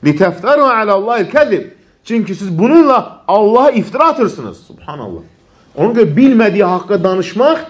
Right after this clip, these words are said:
ən böyük günahdır. Çünki nəyə görə? Bir o Allahla sən aranda günah bağışlama diləyərsən. Amma bir də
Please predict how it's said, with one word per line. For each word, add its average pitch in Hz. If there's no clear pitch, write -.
ən 262
böyük 143
günahdır. 110
Çünki 180
nəyə 240
görə? 202
Bir 254
o 247
Allahla 233
sən 254
aranda 170
günah 165
bağışlama 262
diləyərsən. 131
Amma 190
bir 285
də 277